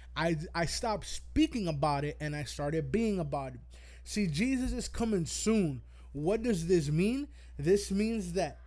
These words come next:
it's time to step up. It's time to step up and take action. We need to take action. We need to stop talking about things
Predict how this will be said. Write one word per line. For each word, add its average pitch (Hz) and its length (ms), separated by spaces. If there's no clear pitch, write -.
it's 180 220
time 214 400
to 175 240
step - 640
up. 175 300
It's 180 220
time 220 280
to 185 60
step - 400
up 214 200
and 160 160
take 202 340
action. 170 520
We 202 80
need 240 160
to 208 100
take - 280
action. 180 480
We 202 180
need 277 160
to 247 80
stop 208 400
talking 190 440
about 233 340
things 269 420